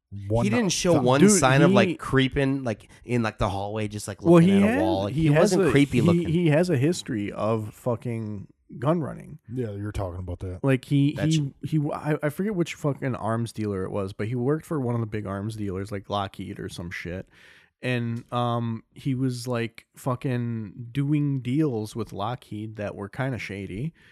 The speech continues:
Speaker 3: and eventually retired. So he, like, made a lot of money, but he still was in that shit.
Speaker 1: Yeah, I
Speaker 2: Dude,
Speaker 1: don't,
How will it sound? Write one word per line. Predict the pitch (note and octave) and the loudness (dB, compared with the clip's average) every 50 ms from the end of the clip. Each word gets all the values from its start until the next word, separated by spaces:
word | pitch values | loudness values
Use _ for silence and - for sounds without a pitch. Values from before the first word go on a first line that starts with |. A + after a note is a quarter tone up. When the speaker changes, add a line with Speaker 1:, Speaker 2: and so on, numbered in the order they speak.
| _ _ _ _ _ _ | _ _ _ _ _ _
Speaker 3:
and | - B2+ B2 A#2+ A#2+ A#2+ B2 B2 B2 B2 B2 B2+ B2+ B2+ _ _ _ _ _ _ _ _ _ _ _ _ _ _ _ - | -4 -4 -2 -2 -2 -2 -2 -2 -4 -4 -4 -6 -6 -8 _ _ _ _ _ _ _ _ _ _ _ _ _ _ _ -6
eventually | C3+ A#2+ C3 D3 D3+ - F3+ D#3 | -4 -2 -2 -2 -2 0 0 0
retired. | D3+ D3 - - A#2 G2+ G#2 A2+ C#3 C#3 | 0 -2 -2 -4 -4 -2 -2 -4 -4 -4
So | - B2 | -4 -6
he, | B2 B2 | -4 -4
like, | A#2 A2+ A2+ | -4 -4 -4
made | A2+ A#2 B2+ D3+ D#3 | -4 -4 -4 -4 -4
a | |
lot | B2+ A2 G2+ | -4 -4 -4
of | G2+ | -4
money, | G2+ G#2+ B2 C3+ B2 | -4 -6 -6 -6 -6
but | G#2+ A2+ A2 | -6 -6 -6
he | G#2+ C3 | -6 -6
still | A#2 - - - D3 F3+ | -8 -8 -6 -6 -4 -4
was | G3+ E3+ B2 E2+ | -4 -4 -6 -6
in | D2 E2+ A2+ B2 | -8 -10 -10 -10
that | G2 - - - | -10 -12 -14 -18
shit. | - E2 F2+ G#2+ D3+ A#3 D#4+ - _ _ _ - | -18 -14 -14 -14 -14 -16 -18 -20 _ _ _ -14
Speaker 1:
Yeah, | A2 A2 G#2+ - | -10 -8 -8 -6
I | |
Speaker 2:
Dude, | - B2+ A2+ G#2 | -4 -4 -2 -2
Speaker 1:
don't, | F#2 F2+ F#2 | -4 -6 -10